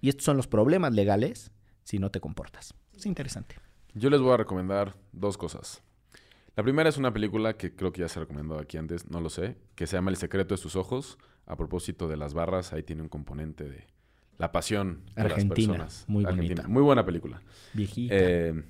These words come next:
Speaker 2: no tanto, sí, más o menos.
Speaker 1: Sí tiene sus diez años para atrás, fácil.
Speaker 2: Bueno, sí puede ser. Bueno, vale mucho la pena, espero la disfruten. Y la otra es que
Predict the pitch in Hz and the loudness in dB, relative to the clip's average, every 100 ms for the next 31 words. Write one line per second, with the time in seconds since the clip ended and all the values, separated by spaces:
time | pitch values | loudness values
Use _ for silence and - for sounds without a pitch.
0 | - _ _ - 202 226 311 247 156 196 | -16 _ _ -10 -6 -4 -4 -4 -6 -6
1 | 285 - _ _ _ - 139 151 208 - | -8 -14 _ _ _ -8 -4 -4 -6 -2
2 | 147 - 120 101 104 92 98 95 110 95 | -2 2 4 4 2 2 2 2 2 0
3 | - 92 - 101 - 90 - - - _ | -2 -6 -8 -12 -10 -12 -12 -16 -20 _
4 | - 87 82 - 80 82 - - _ - | -10 -6 -6 -8 -8 -8 -10 -18 _ 0
5 | 120 143 160 143 123 95 - 57 - - | 2 6 6 4 2 -2 -4 -8 -10 -6
6 | 107 87 73 - - - - _ _ - | -2 -2 -4 -14 -20 -20 -20 _ _ -20
7 | _ 127 147 156 139 147 147 101 92 110 | _ 8 10 10 8 6 2 -2 -2 2
8 | 107 110 - | 2 2 -4